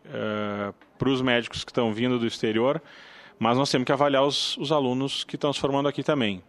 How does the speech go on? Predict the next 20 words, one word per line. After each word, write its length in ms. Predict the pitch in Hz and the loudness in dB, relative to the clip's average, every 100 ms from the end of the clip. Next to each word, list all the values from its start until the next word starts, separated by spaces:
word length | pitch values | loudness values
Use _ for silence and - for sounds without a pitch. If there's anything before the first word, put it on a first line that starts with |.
| - | -6
E 200 | 110 120 | 0 0
isso 220 | - 139 | 0 -4
traz 300 | - 131 123 | 0 2 2
uma 100 | 135 | 0
isonomia 400 | 135 139 143 131 | 0 0 0 0
de 80 | 131 | 0
tratamento. 680 | 139 135 139 104 95 - - | 0 0 0 -2 -6 -12 -6
Eu 120 | 101 | -2
acho 240 | 101 - | -2 -4
que 360 | - 110 113 110 - - - - | -6 -2 -2 -2 -10 -20 -20 -12
é 160 | - 110 | -2 2
um 320 | 113 135 151 | 4 4 2
dos 400 | 139 135 - - | 0 0 -2 -6
componentes 480 | - 131 127 123 120 | -4 -2 2 2 0
do 80 | 127 | 0
projeto 460 | 120 107 123 131 | 0 2 0 0
que 80 | - | -2
é 40 | 135 | 0
muito 280 | 135 135 | 2 0
bem-vindo. 580 | 143 139 117 110 98 92 | 0 0 0 -2 -2 -6